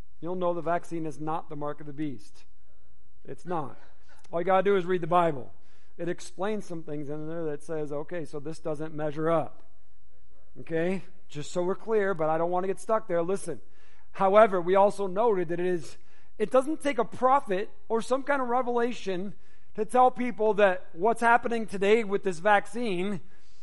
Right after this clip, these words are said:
is paving the way for what we're gonna end up doing with the mark of the beast. Come on, common sense says that. You don't need the Holy Spirit, I mean that in a good way.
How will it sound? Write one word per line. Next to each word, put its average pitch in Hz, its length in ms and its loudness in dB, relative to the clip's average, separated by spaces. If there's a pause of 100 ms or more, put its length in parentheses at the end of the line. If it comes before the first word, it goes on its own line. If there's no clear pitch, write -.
(320)
is 196 340 2
paving 220 580 0
the 214 100 4
way 208 380 4
for 202 200 -2
what 196 280 4
we're 202 100 0
gonna 208 320 2
end 220 220 2
up 165 260 4
doing 196 440 0 (220)
with 196 140 -2
the 196 80 -2
mark 190 220 2
of 185 60 0
the 185 40 -2
beast. 185 480 -2 (600)
Come 208 120 0
on, 202 240 6
common 254 380 2
sense 285 320 4
says 214 240 4
that. 185 360 4 (220)
You 208 140 2
don't 247 240 4
need 294 260 0
the 285 80 6
Holy 254 320 6
Spirit, 226 420 2
I 202 80 0
mean 196 200 -4
that 202 180 2
in 214 60 -2
a 208 40 -2
good 202 200 2
way. 160 340 0